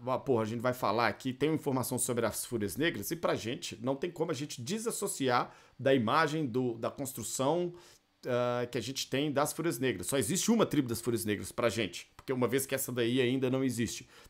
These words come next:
que é a Fúria Negra, única e exclusivamente uma tribo, ah, feminina. Foi uma tribo de fêmeas.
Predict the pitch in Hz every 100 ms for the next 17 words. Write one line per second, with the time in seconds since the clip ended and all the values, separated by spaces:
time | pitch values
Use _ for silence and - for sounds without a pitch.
0 | _ 151 131 139 156 110 123 127 - _
1 | _ _ _ _ _ _ _ - 151 127
2 | 131 - 123 123 101 107 - 110 - 110
3 | 110 110 - 101 101 98 95 95 95 92
4 | 90 87 87 87 - 165 123 98 78 -
5 | - - - 110 - 107 113 120 - 123
6 | 104 90 -